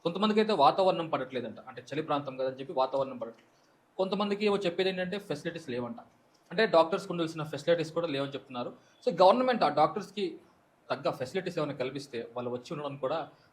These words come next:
బాగుంటుంది. ఇది కూడా ఆయన చెప్పడం జరిగింది, అన్ని ఫెసిలిటీస్ కల్పిస్తామంటే చెప్పడం జరిగింది. So, అది మంచి విషయమే. So, అల్లూరు జిల్లా వాసులు, గిరిజన ప్రాంత వాసులు ఎంతగానో ఎదురు చూస్తున్నటువంటి ఒక మంచి శుభవార్త అయితే ఆయన చెప్పడం జరిగింది, అదే అన్నా క్యాంటీన్స్. So, గిరిజన ప్రాంతంలో ఏడు అన్నా క్యాంటీన్లు అయితే ఓపెన్ చేస్తామని చెప్పడం జరిగింది.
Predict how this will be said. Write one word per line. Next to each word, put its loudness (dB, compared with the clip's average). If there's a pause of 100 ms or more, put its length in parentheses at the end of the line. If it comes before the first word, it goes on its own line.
(120)
బాగుంటుంది. 0
ఇది -2
కూడా 6
ఆయన 2
చెప్పడం 0
జరిగింది, -2
అన్ని -4
ఫెసిలిటీస్ -6
కల్పిస్తామంటే -6
చెప్పడం -8
జరిగింది. -8 (420)
So, -2
అది 0
మంచి -2
విషయమే. -2 (720)
So, 2 (420)
అల్లూరు 6
జిల్లా 6
వాసులు, 4
గిరిజన 2
ప్రాంత 4
వాసులు 0
ఎంతగానో 2
ఎదురు 0
చూస్తున్నటువంటి -4
ఒక -2
మంచి -4
శుభవార్త 2
అయితే 2
ఆయన -2
చెప్పడం -2
జరిగింది, -4 (500)
అదే 4
అన్నా 4
క్యాంటీన్స్. -4 (440)
So, 6
గిరిజన 8
ప్రాంతంలో 6
ఏడు 8
అన్నా 8
క్యాంటీన్లు 2
అయితే 0
ఓపెన్ 0
చేస్తామని -4
చెప్పడం -4
జరిగింది. -10